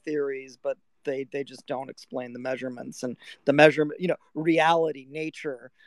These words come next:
uh, takes precedence over, over, uh, theories that have not yet, uh,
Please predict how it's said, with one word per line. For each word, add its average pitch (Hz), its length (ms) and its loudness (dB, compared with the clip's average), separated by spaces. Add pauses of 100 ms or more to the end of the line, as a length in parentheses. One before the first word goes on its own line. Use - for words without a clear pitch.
(200)
uh, 131 220 -4
takes - 260 -10
precedence 131 640 -10
over, 127 520 -2
over, 127 540 -2
uh, 127 240 -6
theories 127 380 -4
that 120 100 -4
have 131 160 -8
not 127 260 -6
yet, 123 240 0 (180)
uh, 120 120 4